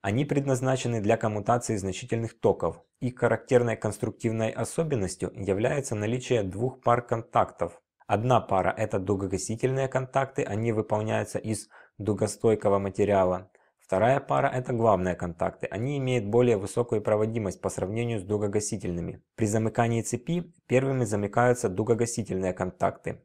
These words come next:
а после них – замыкаются главные. При размыкании цепи первыми размыкаются главные, а за ними размыкаются дугогасительные контакты.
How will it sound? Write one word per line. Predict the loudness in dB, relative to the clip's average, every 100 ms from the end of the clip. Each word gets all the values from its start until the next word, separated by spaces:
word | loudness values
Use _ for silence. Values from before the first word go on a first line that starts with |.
| -4
а | -2 0
после | 0 -2 -2 0
них – | -2 -4 -14 _ _ -8
замыкаются | -2 0 2 4 4 4 0
главные. | 6 6 6 0 -6 -10 -4
При | 4 6
размыкании | 6 2 2 2 2 -2
цепи | -4 -6 -6 -8 -10 _
первыми | 8 8 8 2
размыкаются | 2 0 0 2 2 2 -2
главные, | 2 4 4 0 -2 0
а | 0
за | 0 0
ними | 0 -2 -4
размыкаются | -4 -2 -2 0 0 2 -2
дугогасительные | -2 0 0 0 -2 -4 -2 -2 -2
контакты. | -4 -2 -4 -4 -8 -12